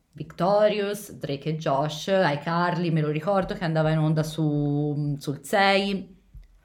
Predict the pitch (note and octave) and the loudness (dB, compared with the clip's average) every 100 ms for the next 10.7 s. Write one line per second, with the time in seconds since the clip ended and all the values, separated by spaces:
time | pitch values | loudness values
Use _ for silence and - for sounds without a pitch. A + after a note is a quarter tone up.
0 | _ - A#3 A#3+ C4+ G#4 - E3+ E3+ E3 | _ -8 -4 -2 0 0 2 4 4 4
1 | E3+ - D#3 D#3 B3+ - D#3 D#3 E3+ D3 | 0 -2 -4 -2 -2 -2 -4 -2 -2 -2
2 | D#3 D3 C3+ C#3 C#3+ D#3 D#3 - _ _ | -2 -2 -2 -2 -2 -2 -4 -10 _ _
3 | _ - D4+ G3+ D#3+ - C4 G#3+ D#3+ D#3+ | _ 0 0 0 -2 2 4 4 4 4
4 | F3 E3+ F3+ G#3 F#3 - _ _ - _ | 2 -2 -4 -4 -6 -10 _ _ -20 _
5 | _ - G3+ G3 G3 - - F#3 F3 E3 | _ -4 2 2 0 -6 -2 0 2 0
6 | D#3 - - G3 E3+ - D#3+ G#3 - - | -2 -6 -4 -2 -4 -6 -8 -6 -8 -6
7 | D3+ D#3+ D#3+ D#3+ E3 F3 E3+ D#3+ F#3 B2 | -4 -4 -2 -2 -2 -4 -8 -4 -4 -4
8 | D3+ D#3 D#3 - C3+ C#3+ - _ - - | -4 -6 -8 -12 -10 -10 -10 _ -20 -20
9 | - _ - G3 F#3 F3 F3+ F3 D#3+ F#3 | -20 _ -8 -4 0 0 -2 -6 -2 0
10 | F3 C3+ - - F#3 - | 0 -2 -6 -2 0 -2